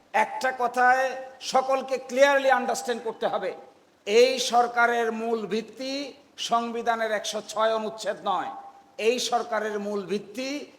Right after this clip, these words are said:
জনগণের চ-, ইচ্ছার চরম বহিঃপ্রকাশেই হলো সরকারের মূল ভিত্তি।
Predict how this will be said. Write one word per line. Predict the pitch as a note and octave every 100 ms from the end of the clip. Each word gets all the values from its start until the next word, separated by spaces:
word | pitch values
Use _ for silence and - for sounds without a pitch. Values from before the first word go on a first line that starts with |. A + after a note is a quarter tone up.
| _ _ B2+
জনগণের | F#3 G#3+ A3 A3 A3 A3 A#3+ B3+ C#4 C4+ - - _ _ _ _ _ _ _
চ-, | - - -
ইচ্ছার | A#3+ - - C#4 C#4 C#4+ C#4+ - - -
চরম | - A#3+ B3 B3 B3 B3 A#3+ A3
বহিঃপ্রকাশেই | F3+ G3 F#3 B3 A#3+ A3+ A3 G3+ G3+ G#3
হলো | F#3+ G3 G3
সরকারের | - F3 F3+ F3 E3 D#3
মূল | D3+ D3+ D3
ভিত্তি। | C3 C#3 _